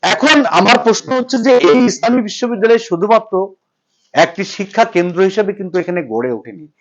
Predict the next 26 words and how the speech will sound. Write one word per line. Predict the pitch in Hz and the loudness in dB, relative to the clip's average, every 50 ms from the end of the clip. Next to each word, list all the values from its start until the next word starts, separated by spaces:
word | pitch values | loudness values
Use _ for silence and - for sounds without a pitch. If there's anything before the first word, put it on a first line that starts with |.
| _ _ _ _ - | _ _ _ _ 0
শহীদ | 180 175 | 0 0
প্রেসিডেন্ট | - 190 185 160 185 185 196 180 151 | 2 0 -2 0 2 0 0 2 4
জিয়াউর | 156 160 160 170 | 4 4 6 6
রহমান | 180 190 190 190 | 4 2 2 0
যে | 165 175 | -2 -6
স্বপ্ন | 156 - 156 151 156 160 151 | -4 -2 -2 -2 -2 -4 -4
দেখেছিলেন, | 147 147 156 160 - - 180 214 202 - _ _ _ _ - - | -4 -4 -4 -4 -6 -4 -6 -6 -6 -8 _ _ _ _ -8 -2
আমাদের | - 151 185 208 196 208 185 | 0 2 4 4 4 2 2
বাপদাদারা | 156 170 175 - 160 190 196 185 208 202 214 220 233 226 - - _ _ - | 4 4 4 4 4 4 6 6 8 8 8 8 6 4 0 -10 _ _ -4
তাদের | 170 170 175 196 185 - | -2 0 0 0 0 0
ফসলবতী | - 190 180 233 233 240 226 214 226 - 214 190 | 0 0 2 4 2 2 4 0 0 0 2 4
মাটি | 170 165 156 160 185 208 233 233 _ _ _ _ - | 6 4 4 4 0 -6 -6 -8 _ _ _ _ -4
এখানে | 160 175 175 214 214 208 | -2 0 2 2 2 2
যারা | 170 180 180 175 190 202 214 220 - - _ _ - | 2 4 4 6 6 4 4 2 0 -8 _ _ 0
এই | - 175 202 190 - - | 2 2 2 2 0 -2
ফসল | 196 190 226 233 233 | 0 2 2 2 2
উৎপাদন | 233 226 - 220 214 196 220 220 202 | 2 0 2 2 4 4 2 2 2
রেখে | 214 208 220 160 | 0 0 0 -2
জ্ঞান | 123 120 175 202 220 240 254 | 0 4 4 6 6 6 4
উৎপাদনের | - - - 233 214 247 233 226 196 | 4 2 2 2 4 4 2 2 0
জন্য | 185 226 226 226 247 269 262 269 - _ _ _ _ - | 2 2 2 4 2 2 0 -2 -8 _ _ _ _ -4
এখানে | 170 160 - 180 170 147 | -4 -2 0 0 0 0
দিয়েছিলেন। | 123 120 107 101 - 98 85 85 | 0 -2 -4 -4 -6 -14 -14 -6
স্যার, | - 165 165 160 | 0 2 4 6
আজকে | 165 165 - - 202 208 214 208 - _ _ _ _ _ _ - | 4 4 2 0 0 0 0 0 -4 _ _ _ _ _ _ 0
আপনি | 135 147 151 156 - - 170 196 | 4 4 4 4 2 -2 0 2